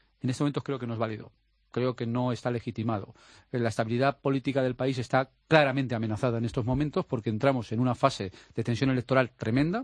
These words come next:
a partir de la vuelta de vacaciones, donde todo es susceptible de empeorar desde el punto de vista de la estabilidad política. Y en este momento la prima de riesgo de la economía española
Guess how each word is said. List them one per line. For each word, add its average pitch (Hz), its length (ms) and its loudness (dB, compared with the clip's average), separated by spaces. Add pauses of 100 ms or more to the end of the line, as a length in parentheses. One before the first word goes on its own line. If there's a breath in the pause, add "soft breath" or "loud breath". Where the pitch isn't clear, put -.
a 101 80 -8
partir 113 240 -6
de 113 60 -2
la 117 40 2
vuelta 120 200 -2
de 123 80 0
vacaciones, 135 500 0 (320 loud breath)
donde 139 340 6
todo 220 520 4
es 180 160 0
susceptible 131 560 0
de 120 80 2
empeorar 127 480 4
desde 143 280 2
el 131 60 0
punto 220 240 2
de 135 60 4
vista 135 160 -2
de 117 60 0
la 113 60 0
estabilidad 113 540 -2
política. 117 480 -2 (280 loud breath)
Y 131 100 4
en 135 60 6
este 147 120 0
momento 156 280 4
la 123 120 0
prima 135 220 -2
de 127 80 -2
riesgo 127 240 -4
de 127 60 2
la 127 60 0
economía 120 300 -2
española 123 440 -2